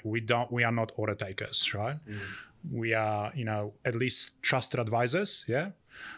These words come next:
Speaker 1: And sometimes coaches, right? Because our function is actually to elevate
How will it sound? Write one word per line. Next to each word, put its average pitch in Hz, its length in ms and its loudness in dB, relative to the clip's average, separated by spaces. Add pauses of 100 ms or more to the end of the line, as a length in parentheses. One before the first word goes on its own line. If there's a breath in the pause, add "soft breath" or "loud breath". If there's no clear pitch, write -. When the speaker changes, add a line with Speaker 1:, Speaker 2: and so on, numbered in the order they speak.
(160 loud breath)
Speaker 1:
And 120 160 0
sometimes 123 460 2
coaches, - 560 0 (120)
right? 120 180 0
Because 113 400 0 (100)
our 117 120 2
function 117 380 0
is 107 100 2
actually 110 220 0
to 123 160 -4
elevate 107 640 0